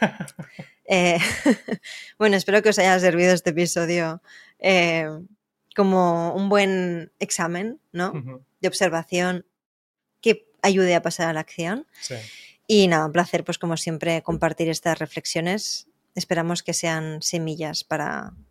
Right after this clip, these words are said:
Speaker 2: cualquier cosa que sirva allí donde estés y con aquello que hagas. Y nada, la semana que viene, más y mejor, eso sí, último <laughs> episodio de
Speaker 1: Ya
Speaker 2: la
Speaker 1: ves.
Speaker 2: temporada, de la temporadaca, ¿sabes? Porque, a ver, la anterior fueron treinta y pico episodios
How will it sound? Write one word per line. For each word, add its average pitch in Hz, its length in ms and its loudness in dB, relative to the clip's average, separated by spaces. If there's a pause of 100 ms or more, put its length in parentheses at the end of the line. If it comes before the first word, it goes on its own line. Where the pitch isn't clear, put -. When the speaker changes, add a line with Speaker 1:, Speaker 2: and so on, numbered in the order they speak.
Speaker 2:
cualquier 165 340 -4
cosa 160 280 -6
que 156 240 -8
sirva 170 500 -4
allí 165 240 -2
donde 160 240 -4
estés 165 420 -6
y 170 60 -14
con 156 320 -6
aquello 160 320 -4
que 165 100 -4
hagas. 185 480 -4 (680)
Y 214 100 4
nada, 185 220 6
la 214 100 4
semana 175 280 0
que 185 140 0
viene, 202 400 2 (140)
más 185 180 0
y 180 40 -2
mejor, 190 480 0 (160)
eso 180 220 -4
sí, 214 460 -2
último 175 280 0
<laughs> - 20 0
episodio 180 600 4
de - 40 4
Speaker 1:
Ya 214 40 4
Speaker 2:
la 185 140 4
Speaker 1:
ves. - 40 -6 (100)
Speaker 2:
temporada, 170 600 -2 (260)
de 202 80 0
la 180 100 4
temporadaca, 156 760 -2
¿sabes? 180 380 0
Porque, - 240 -8
a 151 40 -4
ver, 175 280 0
la 170 100 -6
anterior 165 540 0
fueron 175 420 0 (260)
treinta 175 300 2
y 165 80 2
pico 180 260 0
episodios 196 920 -2